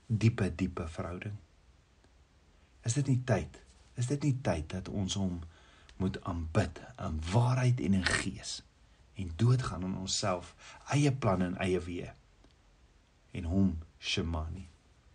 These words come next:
Kom ons bid saam. Abba Vader, skieper van my hart, Abba, ek loof en ek prys U. Vader, deurgrond my, ken my hart, toets my, ken my gedagtes en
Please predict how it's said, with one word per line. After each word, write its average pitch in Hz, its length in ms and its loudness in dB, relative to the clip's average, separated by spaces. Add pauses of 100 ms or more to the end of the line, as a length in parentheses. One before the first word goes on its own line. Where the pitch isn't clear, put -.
(280)
Kom 113 120 8
ons 110 140 10
bid 85 160 -2
saam. 98 280 -4 (640)
Abba 123 160 8
Vader, 143 360 4
skieper 131 320 0
van 113 140 -2
my 95 100 0
hart, 95 340 -4
Abba, 139 300 0
ek 123 100 -6
loof 101 240 4
en 95 120 0
ek 95 100 -6
prys 90 320 -6
U. 104 60 -6 (1160)
Vader, 143 440 6
deurgrond 131 1040 6
my, - 140 -8 (180)
ken 165 240 0
my 156 160 4
hart, 120 500 2 (840)
toets - 320 4
my, 90 160 -4 (240)
ken 156 160 0
my 151 120 4
gedagtes 117 760 2
en 113 100 -4